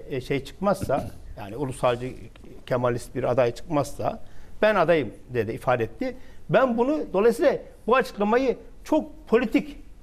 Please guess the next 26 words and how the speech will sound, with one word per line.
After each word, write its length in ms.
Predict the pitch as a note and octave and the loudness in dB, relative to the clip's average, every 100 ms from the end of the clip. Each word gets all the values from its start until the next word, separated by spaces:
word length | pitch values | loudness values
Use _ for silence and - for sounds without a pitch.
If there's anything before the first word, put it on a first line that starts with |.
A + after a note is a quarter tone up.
| - - | -10 0
gördüm. 320 | A2 G2+ F2+ - - - - | 0 0 -6 -14 -16 -8 2
Yani 240 | G#3+ D#3 - | 2 2 2
tribüne 520 | A3+ A3 G#3+ G#3+ A3 - | 2 4 6 4 2 -4
söylenmiş 560 | - F#3 E3+ F3 G#3+ - | 2 4 4 4 -2 -2
politik 360 | G3 G3+ B3 - | 0 2 0 -4
bir 60 | - | 0
tavır 260 | E3+ F3+ | 4 6
olarak 200 | E3+ B2 | 6 4
söyledim. 280 | - F#2+ F#2+ - - - - | -2 -8 -10 -14 -16 -16 -4
Ha, 360 | - C#4+ F3 - - - | 4 4 4 -2 -12 -10
şunu 200 | - A#3+ | -4 2
da 100 | B3 | 4
söylüyoruz. 520 | - F#3+ G3+ A#3+ - - - - - | 4 4 4 0 -8 -18 -18 -16 0
Geçmişinde 760 | F3 G3+ A3 - A3 G#3+ A3 - - - | 0 2 0 0 4 4 4 -2 -14 2
C 120 | E3+ | 2
H 40 | |
P 120 | F3 F#3+ | 4 4
milletvekilliği 580 | F#3 F#3 F#3 - F3+ | 4 2 0 -2 4
yaptığı 320 | F3 E3+ F3+ D#3 | 4 4 2 4
dönemde 340 | D#3+ E3+ F3 | 4 4 4
de 200 | C3+ - - - | 4 2 -10 -4
hep 200 | F3+ - | -4 0
tanıyan 300 | D#3 F3 G3 | 2 4 4
arkadaşlarımdan, 760 | E3 - B2+ - C3+ B2+ B2+ - - - - - - | 4 2 -2 0 -2 2 0 0 -10 -20 -18 -18 -14
e, 160 | C#3 A#2 | -10 0
dinlediğim, 520 | C#3 B2+ B2 G3 C4+ | 2 2 4 2 0